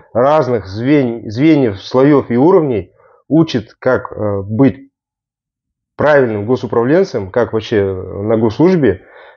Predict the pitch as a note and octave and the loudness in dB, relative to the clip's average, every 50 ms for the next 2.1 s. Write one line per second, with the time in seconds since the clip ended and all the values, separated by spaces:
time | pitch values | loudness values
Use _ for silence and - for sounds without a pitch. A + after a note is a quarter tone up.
0 | _ _ - F#2+ F#2 F#2 F#2+ G#2 G#2+ G#2+ G#2+ G#2+ G#2+ G#2+ G#2 G2+ F#2+ F#2+ F#2+ G2 | _ _ -14 -12 -8 -6 -2 0 2 2 4 4 4 4 4 2 0 -2 -4 -4
1 | A2 C#3+ D3+ - B2+ A2+ A2+ G#2+ G#2+ G2+ G2 F#2+ F#2+ - - C3 C3+ D3+ D3+ C#3 | -2 -2 0 2 2 0 2 4 4 4 2 2 -2 -2 0 2 4 4 4 2
2 | - - | 0 -4